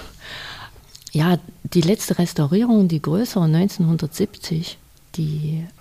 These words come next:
wurde durchgeführt, hauptsächlich um den Bildträger zu stabilisieren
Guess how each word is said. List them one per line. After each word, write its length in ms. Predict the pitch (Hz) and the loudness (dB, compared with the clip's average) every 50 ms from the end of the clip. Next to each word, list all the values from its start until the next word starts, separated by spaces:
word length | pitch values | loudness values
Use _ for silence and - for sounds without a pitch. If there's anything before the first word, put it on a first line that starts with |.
| - - | -18 -10
wurde 320 | - 147 160 190 - 175 147 | -6 -4 -4 -2 -2 -2 -2
durchgeführt, 680 | - 160 202 - - - 196 - - 185 175 - - | -2 -2 -4 -4 -2 -4 -4 -4 -2 -4 -4 -4 -2
hauptsächlich 640 | 160 165 - - - 170 160 - 170 151 - - - | -4 -4 -4 -4 -4 -4 -4 -4 -4 -6 -6 -6 -4
um 160 | - 147 156 147 | -2 -2 -2 -2
den 180 | - 147 147 | -2 -4 -4
Bildträger 640 | 147 - 135 - - - - - - - - 151 147 - - | -4 -4 -6 -6 -6 -8 -6 -6 -6 -4 -4 -6 -8 -8 -10
zu 320 | - - - 151 156 156 - - _ - - - - - | -12 -10 -8 -8 -8 -8 -10 -14 _ -20 -20 -20 -20 -20
stabilisieren 960 | - - - 170 156 - - - 156 147 - - 160 170 180 190 196 208 202 | -16 -12 -10 -8 -8 -6 -6 -6 -6 -6 -6 -6 -4 -2 -2 0 0 -2 -2